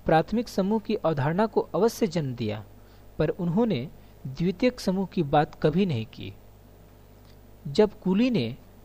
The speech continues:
प्राथमिक समूह की अवधारणा का जिक्र किया, तो उसके आधार पर अन्य विद्वानों ने एक प्रतिकूल सामाजिक समूह की बात कही और तब से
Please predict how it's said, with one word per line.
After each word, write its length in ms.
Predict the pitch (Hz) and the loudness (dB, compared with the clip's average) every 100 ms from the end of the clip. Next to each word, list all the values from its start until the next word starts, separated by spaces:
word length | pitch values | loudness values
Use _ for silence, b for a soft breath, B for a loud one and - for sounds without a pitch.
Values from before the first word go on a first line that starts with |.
| - | 0
प्राथमिक 420 | 151 - 233 - | 0 2 -2 -2
समूह 260 | 202 202 | -2 0
की 180 | 208 208 | -2 -2
अवधारणा 520 | - 160 147 143 185 | 0 0 0 0 2
का 120 | 214 160 | 2 2
जिक्र 320 | 127 156 151 | 0 -4 -6
किया, 440 | - 196 123 120 - B B B B - | -2 0 0 -2 -10 B B B B -4
तो 60 | |
उसके 440 | 359 208 - - 247 | -2 -2 -4 0 0
आधार 460 | - 160 139 185 | 2 0 2 2
पर 320 | 226 - 117 160 - - - - | 2 -2 -6 -6 -14 -20 -20 0
अन्य 220 | 214 240 | 2 4
विद्वानों 560 | 202 190 175 170 175 196 | 2 0 0 2 2 0
ने 240 | 123 127 - 190 | -2 -8 0 2
एक 120 | 190 - | 2 0
प्रतिकूल 520 | 170 175 175 233 247 | 0 0 -2 0 0
सामाजिक 680 | - - 160 156 151 185 - | -2 -4 -2 0 -2 -4 -4
समूह 340 | 175 156 196 | -4 -2 -2
की 160 | - 139 | -2 -2
बात 300 | 135 123 - | 0 -2 -4
कही 340 | 120 117 117 - B B B - | -4 -4 -8 -12 B B B -8
और 100 | 160 - | -8 2
तब 120 | 220 226 | 2 2
से 360 | - 135 120 | 0 -4 -4